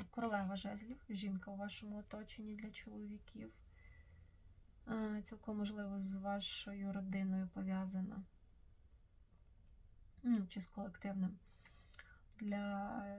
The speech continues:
дівчат може і також жінка з вашої родини чи з колективного.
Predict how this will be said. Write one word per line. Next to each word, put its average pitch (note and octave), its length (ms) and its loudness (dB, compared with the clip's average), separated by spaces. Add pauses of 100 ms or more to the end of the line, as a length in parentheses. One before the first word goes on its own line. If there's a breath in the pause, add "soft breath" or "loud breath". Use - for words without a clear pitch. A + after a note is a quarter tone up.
(160)
дівчат G#3 880 0 (360)
може B3 680 0 (540)
і C#4+ 60 -8
також A#3 440 2
жінка F#3+ 400 2
з F#3+ 100 6
вашої G#3+ 400 4
родини G3 380 4
чи F#3+ 140 -4
з - 60 -6
колективного. C4+ 840 0